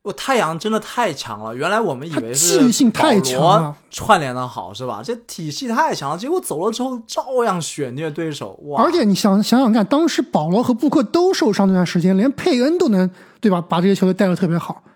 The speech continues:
Speaker 2: 就真的是这个体系已经非常，非常完善了。
Speaker 1: 蒙蒂威廉姆斯Y Y D S。
Speaker 2: 最后结束之前，我有个问题想问一下三位。我们先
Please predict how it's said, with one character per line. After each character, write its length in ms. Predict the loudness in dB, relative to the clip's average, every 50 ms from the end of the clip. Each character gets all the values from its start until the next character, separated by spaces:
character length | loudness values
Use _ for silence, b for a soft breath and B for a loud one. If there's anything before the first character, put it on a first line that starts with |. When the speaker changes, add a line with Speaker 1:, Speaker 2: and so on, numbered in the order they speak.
| b b b b _ -2
Speaker 2:
就 80 | -2 2
真 140 | 2 4 4
的 100 | 4 2
是 140 | 2 0 -2 -2 -8 -6
这 120 | 0 0
个 80 | 0 2
体 360 | 0 -2 -2 0 0 2 2
系 220 | 0 0 2 2 2
已 60 | 4
经 140 | 4 2 2
非 180 | 4 4 4
常， 100 | 4 4
非 100 | 4 2
常 140 | 4 2 2 0
完 140 | -2 -6
善 160 | -4 -4 -4 -6
了。 160 | -6 -8 -10 -8
Speaker 1:
蒙 240 | -8 -6 -6 -4
蒂 140 | -2 0 0
威 140 | 2 2 0
廉 200 | 0 0 -2 -2
姆 160 | -6 -8 -10
斯 240 | -12 -14 -10 -10 -8
Y 200 | -6 -4 -2 -2
Y 140 | -2 -4 -4
D 140 | -8 -10 -12
S。 320 | -10 -12 -14 -14 -12 -2
Speaker 2:
最 160 | 2 2 4 4
后 180 | 4 2 2
结 140 | 4 4 2
束 80 | 4 4
之 100 | 2 2
前， 260 | 4 4 2 2 0 -4 0
我 100 | 2 2 4
有 40 |
个 80 | 4 4
问 160 | 4 2 2
题 80 | 2 2
想 140 | 2 2 4
问 100 | 4 4
一 40 | 4
下 100 | 2 2
三 200 | 2 2 2 2
位。 140 | 2 0 -2 -6 -12 _ _ _ _ -20 _ _ _ _ _ _ _ _ _
我 80 | 2 4
们 100 | 4 6
先 180 | 4 4 2